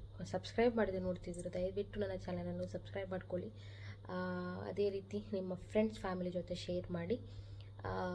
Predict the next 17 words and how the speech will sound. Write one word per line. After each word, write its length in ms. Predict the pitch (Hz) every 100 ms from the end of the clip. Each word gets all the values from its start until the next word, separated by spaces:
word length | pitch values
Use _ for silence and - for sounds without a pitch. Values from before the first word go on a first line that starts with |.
| 180 180 - - - - - - - - -
ಅದೇ 260 | 208 214
ರೀತಿ 440 | 202 196 226 233 - -
ಏನಾದ್ರೂ 420 | 202 190 190 180
ಕಾಮೆಂಟ್ 420 | 190 202 196 190 185
ಇದ್ರೆ 220 | 175 185
ದಯವಿಟ್ಟು 520 | 175 175 170 - 226
ಕಾಮೆಂಟ್ 720 | 233 - - 175 180 180 - - - - 175
ಮಾಡಿ. 460 | 175 180 196 214 - - - - - - -
ಆ, 340 | 190 175 175 175
ನಿಮ್ಮ 420 | 180 185 185 185
ಪ್ರೀತಿ, 640 | 185 226 220 - 220 214 214 -
ನಿಮ್ಮ 260 | 196 190 185
ಸಪೋರ್ಟ್, 560 | 180 185 185 185 - - - - -
ಆ, 40 | 180 175 175 175 175 170 -
very 360 | 190 190 202 180
much 320 | 185 196 -
important. 720 | - 175 180 170 - 196 -